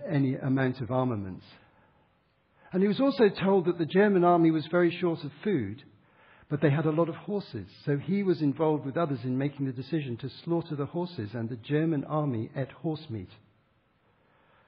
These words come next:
for a week or two, or even longer. I visited the town with my family, and my father told me the story in the nineteen sixties. The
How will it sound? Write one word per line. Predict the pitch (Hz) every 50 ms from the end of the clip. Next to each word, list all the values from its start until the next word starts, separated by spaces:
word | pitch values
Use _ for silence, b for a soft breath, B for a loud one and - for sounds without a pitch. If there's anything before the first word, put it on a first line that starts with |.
| b b _
for | - 123 113
a |
week | 110 131 139 139 -
or | 113 - -
two, | - - 90 98 101 - - _ _ _ _ _ _ _ _ _ _ _ _ _ b b b b b b b b b b b b b b b b b
or | 120 107 110
even | 120 110 117 113
longer. | 113 117 113 113 107 101 71 - b b b b b b b b b b b b b b b _ _ _ _ _ _ _ b b b b b b b b b b b b b b b b b b b b b _ _ _ _ _ _ _ _ _ _ _ _ _ _ _ _ _ _ -
I | - 123
visited | 107 123 139 131 131 - - 127 104
the | 123
town | 113 - 131 127 120 120 117 110
with | 110 110
my | 127 110 110 107 - -
family, | 127 120 113 113 117
and | 113 110
my | 110 110 107 -
father | - 123 120 113 117 110 -
told | - 120 107
me | 107 113
the | 104 104 - -
story | - 113 104 104 104 104
in | 104 107
the | 107
nineteen | 104 104 107 110 107 - 110 107 107 -
sixties. | - 127 - - _ - - 107 _ - - - - - _ _ _ _ _ _ _ _ _ b b b b b b b b b b b b b b b b b b b b b _ _ -
The | 147 139